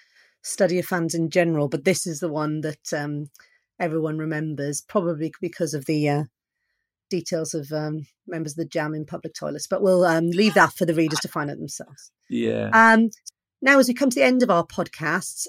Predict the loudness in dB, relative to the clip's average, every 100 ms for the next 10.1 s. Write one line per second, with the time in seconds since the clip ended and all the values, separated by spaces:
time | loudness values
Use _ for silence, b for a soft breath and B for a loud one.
0 | -10 -10 -6 -4 -4 -4 -4 -4 -6 -6
1 | -6 -6 -6 -4 -6 -8 -10 -8 -8 -8
2 | -8 -10 -10 -12 -12 -10 -8 -6 -4 -4
3 | B B B 2 6 8 6 4 2 2
4 | 4 0 0 -4 -2 -2 -2 -2 -2 -2
5 | -4 -6 -14 _ -8 -6 -4 -2 -4 -8
6 | _ _ _ _ -10 -4 -4 -2 -4 -4
7 | -6 -4 -6 -6 -6 -6 -6 -4 -4 -6
8 | -8 _ -6 -4 -4 -4 -4 -6 -8 -10
9 | -14 _ _ _ _ 0 2 2 2 0